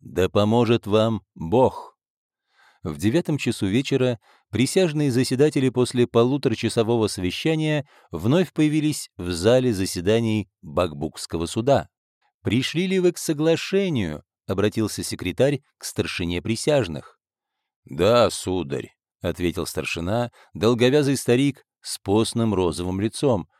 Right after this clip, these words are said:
«Мы пришли к соглашению». «Признали ли вы Стивена Попфа и Санхо Анейра виновными в убийстве?» «Да», — ответил старшина, —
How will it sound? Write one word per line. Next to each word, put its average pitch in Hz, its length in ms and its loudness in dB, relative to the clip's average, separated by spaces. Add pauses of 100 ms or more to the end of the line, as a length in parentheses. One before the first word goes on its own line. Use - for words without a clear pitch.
(180)
«Мы 110 340 0
пришли 123 640 2
к - 60 -12
соглашению». 85 1080 -2 (1200)
«Признали 139 560 2
ли 185 120 2
вы 185 180 2
Стивена 151 520 0
Попфа 127 800 2
и 147 160 -2
Санхо 135 640 2
Анейра 139 680 2 (160)
виновными 117 1000 2
в 95 100 0
убийстве?» 135 800 -2 (680)
«Да», — 87 760 0 (240)
ответил 73 480 -4
старшина, — 76 680 -8